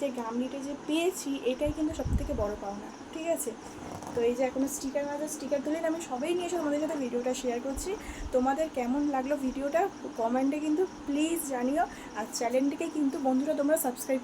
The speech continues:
করে দিও। অনেকেই আছে যারা ভিডিও দেখছো, মানে অনেক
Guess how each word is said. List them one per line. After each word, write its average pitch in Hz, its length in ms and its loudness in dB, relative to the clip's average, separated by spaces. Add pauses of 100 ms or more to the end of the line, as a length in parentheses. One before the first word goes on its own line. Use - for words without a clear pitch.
করে 233 140 4
দিও। 247 180 0
অনেকেই 320 800 2
আছে 320 380 0
যারা 254 240 2
ভিডিও 247 360 2
দেখছো, 233 520 4 (360)
মানে 262 240 4
অনেক 285 340 4